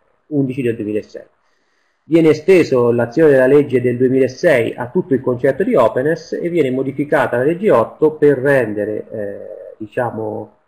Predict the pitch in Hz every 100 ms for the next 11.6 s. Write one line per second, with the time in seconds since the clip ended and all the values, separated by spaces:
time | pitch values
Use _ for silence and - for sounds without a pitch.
0 | _ _ - 123 151 - 156 185 147 113
1 | - 143 147 135 127 127 147 127 123 131
2 | 147 147 196 156 117 110 131 156 156 151
3 | 165 131 113 120 117 120 117 113 113 104
4 | 98 113 139 123 120 120 131 160 190 131
5 | 120 135 139 127 120 - 165 143 120 120
6 | 143 185 127 117 123 131 170 170 175 139
7 | 127 139 135 127 151 139 135 - 165 143
8 | 123 123 131 180 180 120 117 - 147 147
9 | _ _ 147 147 143 151 180 - 120 120
10 | 120 117 123 104 107 113 135 147 120 123
11 | 113 110 110 101 95 104